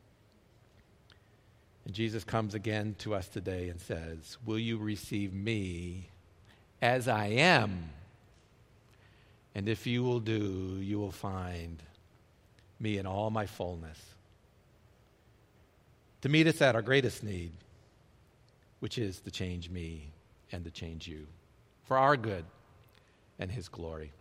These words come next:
Will you pray with me now? Father in heaven, we thank you again so much for your word and for the way that Mark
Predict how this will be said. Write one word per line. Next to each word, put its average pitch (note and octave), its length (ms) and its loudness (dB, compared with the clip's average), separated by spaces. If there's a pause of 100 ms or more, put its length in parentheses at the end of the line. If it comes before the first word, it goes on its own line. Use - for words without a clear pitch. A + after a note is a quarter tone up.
(1040)
Will C#3 80 2
you C#3 140 6
pray C#3 280 6
with B2 160 2
me B2+ 80 0
now? B2 280 0 (480)
Father B2 260 6
in G#2 80 0
heaven, G2+ 420 0 (1500)
we A#2 80 0
thank C3 300 2
you A2+ 80 2
again A2 380 2
so G#2+ 180 -2
much A2 300 -2
for G#2+ 360 2
your G2 160 0
word G2+ 540 0
and G2 200 -4 (100)
for - 180 -4
the A#2 80 2
way B2+ 400 6
that G#2+ 220 0
Mark A#2 320 2